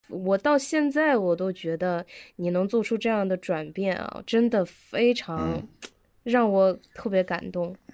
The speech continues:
Speaker 2: 哎呀，行了，那一天我在家里面，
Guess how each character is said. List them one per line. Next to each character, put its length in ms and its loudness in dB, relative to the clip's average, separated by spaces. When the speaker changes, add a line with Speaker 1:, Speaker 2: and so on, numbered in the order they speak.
Speaker 2:
哎 120 2
呀， 80 4
行 280 0
了， 520 2
那 160 -4
一 100 -4
天 380 -4
我 800 -4
在 140 -4
家 200 -4
里 140 -8
面， 400 -10